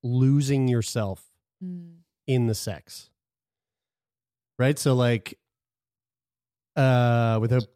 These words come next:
Speaker 1: being too specific, uh,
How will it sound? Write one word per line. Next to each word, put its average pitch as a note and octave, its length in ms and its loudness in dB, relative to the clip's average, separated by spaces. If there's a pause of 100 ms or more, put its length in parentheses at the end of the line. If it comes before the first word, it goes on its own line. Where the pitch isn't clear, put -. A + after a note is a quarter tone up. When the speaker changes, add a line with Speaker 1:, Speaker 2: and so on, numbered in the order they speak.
(140)
Speaker 1:
being A#2 680 0
too G3+ 360 -4
specific, G2 640 -12 (920)
uh, A2 600 0